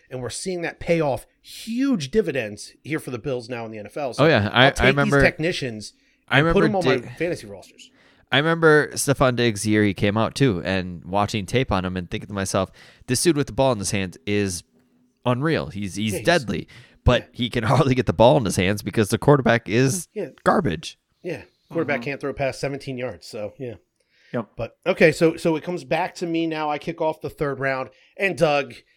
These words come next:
Speaker 1: you know, I was just purposely messing with you there, taking the, uh, you know, Devonta Smith there. But you know what?
Speaker 3: Oh, yeah.
Speaker 1: I, you know, I needed a wide receiver. I'm going back to the quarterback well. I'm taking my guy, Zach Wilson, out of B Y U. I understand he's not in the Power Five conference.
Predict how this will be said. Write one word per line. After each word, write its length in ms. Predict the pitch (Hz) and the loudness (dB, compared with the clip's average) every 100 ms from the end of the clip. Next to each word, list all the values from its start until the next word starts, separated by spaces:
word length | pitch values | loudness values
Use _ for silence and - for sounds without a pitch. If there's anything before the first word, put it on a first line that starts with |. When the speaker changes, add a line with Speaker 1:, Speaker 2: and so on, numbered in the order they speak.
| _ _ | _ _
Speaker 1:
you 140 | 156 | -4
know, 180 | 135 117 | -2 0
I 160 | 131 147 | 0 0
was 180 | 135 127 | -2 -2
just 260 | 165 - | -2 0
purposely 500 | - 151 143 123 131 | -2 0 -2 -8 -8
messing 360 | 123 131 123 127 | -2 -2 -2 -8
with 180 | 120 131 | -6 -6
you 80 | |
there, 240 | 113 117 110 | -4 -4 -4
taking 380 | 135 113 123 113 | -6 -6 -8 -12
the, 260 | 113 110 _ _ _ | -10 -10 _ _ _
uh, 220 | 104 104 104 | -20 -18 -20
you 120 | - 123 | -10 -10
know, 80 | |
Devonta 380 | 101 113 135 127 | -10 -4 -4 -4
Smith 380 | - 151 135 - | -8 -2 -4 -2
there. 180 | 127 113 | -4 -4
But 240 | - 165 | -8 -8
you 60 | 226 | -8
know 160 | 220 | -8
what? 320 | 208 196 185 160 | -8 -4 0 2
Speaker 3:
Oh, 60 | |
yeah. 200 | 135 107 - _ _ _ _ - | 0 -2 -8 _ _ _ _ -18
Speaker 1:
I, 60 | - | -14
you 100 | - | -4
know, 80 | 151 135 | -2 2
I 100 | 170 | 2
needed 300 | 190 180 170 | 4 4 2
a 40 | |
wide 200 | 160 160 | 4 2
receiver. 380 | 143 - 156 139 | 2 0 0 -2
I'm 160 | - 170 | -2 0
going 280 | 160 156 127 | 0 0 -2
back 260 | 139 131 | -4 -4
to 60 | - | -8
the 100 | 120 | -8
quarterback 560 | 131 127 113 120 113 - | -4 -2 0 0 0 -2
well. 400 | 113 110 107 - _ _ _ _ _ | -2 0 -4 -8 _ _ _ _ _
I'm 220 | 175 254 | -4 -2
taking 400 | - 185 151 143 | 4 4 4 0
my 220 | 127 131 127 | -2 -2 0
guy, 280 | 127 117 | 2 0
Zach 340 | 110 151 165 - | 2 2 2 2
Wilson, 360 | 143 120 135 | -2 -2 -4
out 100 | 120 | -4
of 80 | 113 | -4
B 160 | 120 127 | -4 -2
Y 220 | 120 117 | 2 2
U. 260 | 113 117 117 | 0 -2 0
I 160 | 127 | 0
understand 640 | 139 139 - - 143 143 139 | 0 -4 -4 0 2 0 -2
he's 160 | 117 | -4
not 180 | 120 123 | -4 -4
in 60 | 139 | -4
the 80 | |
Power 280 | 139 135 139 | 0 2 0
Five 260 | 135 139 131 | 0 -4 -4
conference. 500 | 139 135 127 135 | -4 -4 -6 -12